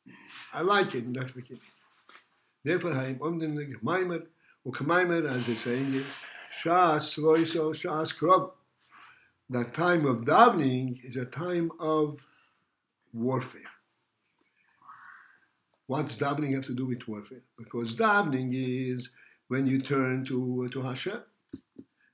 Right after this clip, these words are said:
and you, you're focusing on that which is a different reality, different beginning. Not a, a, not a worldly, but a divine,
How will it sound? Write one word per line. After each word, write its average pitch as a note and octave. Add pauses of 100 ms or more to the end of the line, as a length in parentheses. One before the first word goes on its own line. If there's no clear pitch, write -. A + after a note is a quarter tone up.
(120)
and F#3+
you, C3 (480)
you're C3+
focusing F3+
on C3
that E3
which C3
is B2+ (260)
a C3+
different F#3+ (380)
reality, B2+
different F3
beginning. A#2 (400)
Not F#3
a, C3+
a, C3
not D3
a C#3+
worldly, C3+
but D#3
a E3
divine, G#3+